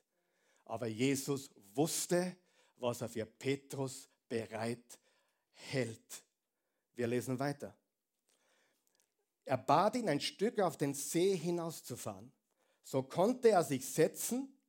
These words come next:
und die Menge vom Boot aus unterweisen oder lehren. Jetzt überleg dir:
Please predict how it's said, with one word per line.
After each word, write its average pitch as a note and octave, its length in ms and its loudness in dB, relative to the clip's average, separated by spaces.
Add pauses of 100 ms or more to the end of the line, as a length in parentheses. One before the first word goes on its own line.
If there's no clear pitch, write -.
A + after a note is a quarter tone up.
(400)
und C3+ 180 -2
die C3+ 100 4
Menge G3 520 4
vom A2+ 260 -4
Boot D#3+ 280 4
aus D#3+ 260 0
unterweisen C3+ 1040 -2 (100)
oder C3 640 -2 (220)
lehren. A#2 240 0
Jetzt A#2+ 100 -10
überleg G3 320 2
dir: G#2 180 -6